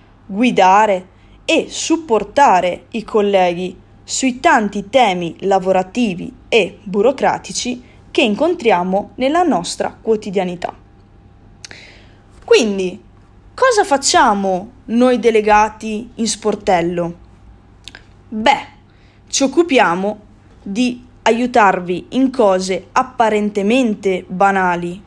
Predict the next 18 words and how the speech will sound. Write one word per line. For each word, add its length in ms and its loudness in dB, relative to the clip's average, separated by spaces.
come 480 2
un 140 -4
cambio 400 0
password 720 -2
per 160 2
il 160 -4
proprio 500 0
account 460 -4
aziendale, 800 -2
la 200 2
scelta 540 0
del 160 -4
premio 420 0
di 140 -6
produzione, 840 -4
ma 280 0
non 160 0
solo. 580 -2